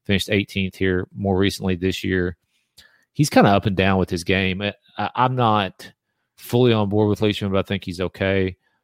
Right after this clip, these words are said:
Homa at, uh, seventy-three hundred, eighteenth and ninth in his last two starts at Torrey. Come off the really good sixth place finish, out, kinda out of nowhere. Because, I mean, like,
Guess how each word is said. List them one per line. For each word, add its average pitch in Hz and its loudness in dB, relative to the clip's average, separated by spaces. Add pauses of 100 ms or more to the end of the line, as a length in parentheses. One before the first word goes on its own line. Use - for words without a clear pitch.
(140)
Homa 120 0 (160)
at, 98 -2
uh, 92 0
seventy-three 104 -4
hundred, 98 -2 (960)
eighteenth 110 0
and 92 -2
ninth 98 2
in 98 -2
his 90 -4
last 92 0
two 107 -2
starts 98 -2
at 98 0
Torrey. 101 -2 (320)
Come 113 0
off 104 2
the 98 -2
really 107 4
good 95 2
sixth - -8
place 104 0
finish, 101 -4
out, 110 -6
kinda 135 -2
out 101 -2
of 90 -6
nowhere. 92 0
Because, 98 -6
I 104 -6
mean, 123 -4
like, 107 -4